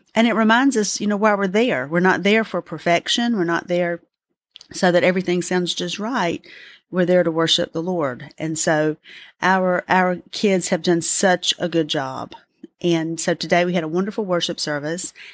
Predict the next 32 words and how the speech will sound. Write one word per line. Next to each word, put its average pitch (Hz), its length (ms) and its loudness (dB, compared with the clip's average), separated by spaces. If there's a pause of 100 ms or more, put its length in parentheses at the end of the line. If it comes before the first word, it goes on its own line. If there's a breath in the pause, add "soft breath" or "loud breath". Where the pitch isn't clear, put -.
(220 loud breath)
And 180 140 4
after 247 340 2
the 202 100 -2
service, 156 520 -2
we 170 100 -4
had 165 120 0
an 160 120 -2
opportunity 175 880 -4 (540 loud breath)
to 208 120 2
go 170 640 2
and 196 280 0
look 156 340 -2 (120)
at 156 380 -2
a 185 60 0
building 160 520 -2
that 165 160 0
is 160 120 -2
for - 120 -8
sale 143 520 -4 (380 loud breath)
because 165 340 0
we 165 140 2
are 170 160 4
looking 160 320 -2
for 151 160 -6
a - 40 -8
place 151 460 -2
to 170 120 -4
settle 156 340 2
down 190 400 2
in 143 220 -2
that 139 200 -6
city. 131 420 -4